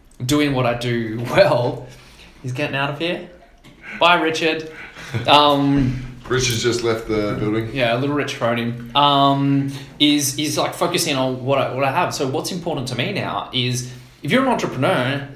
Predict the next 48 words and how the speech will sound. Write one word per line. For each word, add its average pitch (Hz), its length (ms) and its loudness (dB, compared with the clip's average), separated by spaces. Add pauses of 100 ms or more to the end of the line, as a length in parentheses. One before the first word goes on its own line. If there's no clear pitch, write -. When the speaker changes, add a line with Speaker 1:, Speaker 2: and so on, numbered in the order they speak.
(120)
Speaker 1:
you're 139 180 0
learning 165 320 0
on 131 100 0
the 123 60 2
go. 131 340 0
That, 123 300 -2
that's 143 220 -2
the 151 100 -4
nature 127 400 -2
of 120 360 -2
the 113 60 -8
beast, - 460 -6
is 117 180 -2
you 127 120 0
pretty 156 160 -4
much 160 280 -4
jumped 127 300 -2
out 120 240 -2
of 117 80 -6
a - 60 -10
plane 120 560 0 (440)
and 131 100 2
you're 139 120 2
constructing 131 560 -2
the 123 60 0
parachute 120 540 -2
whilst 120 300 -2
you're 117 120 -4
on 117 100 -2
the 117 60 -2
way 110 160 -2
down. 117 520 -2
Speaker 2:
Yep. 120 220 -2 (120)
Speaker 1:
So 143 140 0
that's 170 180 2
my 170 140 -2
experience 143 540 -4
at 104 100 -10
life. 113 360 0
Like, 120 280 -2 (300)
the 143 140 2
amount 151 280 0
of 147 120 -4
lessons 131 340 -2
I've 123 200 0
learned 123 460 0
from, 120 880 0 (240)
uh, 113 640 2